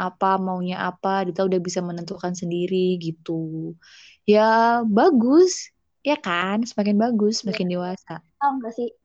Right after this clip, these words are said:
Speaker 2: em, rasa aku paling kesel-kesel dengan kamu tuh apa? Aku
Speaker 1: Apa?
Speaker 2: masih, aku sekolah capek-capek,
Speaker 1: <laughs>
Speaker 2: pulang-pulang. Tahu nggak sih, pulang, kamu ngerti kan, capek pulang sekolah tuh kayak mana?
Speaker 1: Apa,
Speaker 2: Capek-capek,
Speaker 1: iya?
Speaker 2: terus kamu,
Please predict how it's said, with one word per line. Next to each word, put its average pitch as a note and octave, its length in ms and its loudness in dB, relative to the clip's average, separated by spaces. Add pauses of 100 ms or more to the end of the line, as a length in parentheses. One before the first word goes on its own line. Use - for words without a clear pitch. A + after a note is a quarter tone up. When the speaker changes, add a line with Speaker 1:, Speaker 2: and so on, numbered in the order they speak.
(100)
Speaker 2:
em, B3 440 -2
rasa B3+ 360 -4
aku C4+ 160 -4
paling C4+ 260 2
kesel-kesel C4+ 520 -10
dengan C4 160 -2
kamu C4 280 0
tuh C4 160 0
apa? A3+ 200 -2 (440)
Aku C4+ 100 2 (100)
Speaker 1:
Apa? G3+ 120 4
Speaker 2:
masih, E4 260 0 (260)
aku - 200 -8
sekolah C#4+ 720 2
capek-capek, C#4+ 880 -2
Speaker 1:
<laughs> C#4 240 4
Speaker 2:
pulang-pulang. C#4+ 1120 2 (460)
Tahu G#4+ 200 2
nggak D#4+ 180 2
sih, G#4+ 160 2
pulang, G4 260 0
kamu A4 240 2
ngerti A#4 320 0
kan, D4 260 2
capek D#4+ 360 -6 (180)
pulang D4 320 -4
sekolah D4 500 -2
tuh D4 160 -4
kayak - 180 -8
mana? A#3 640 -10 (320)
Speaker 1:
Apa, G3 220 0
Speaker 2:
Capek-capek, G3 420 0
Speaker 1:
iya? F3+ 220 0
Speaker 2:
terus E3 260 -10
kamu, D4+ 380 2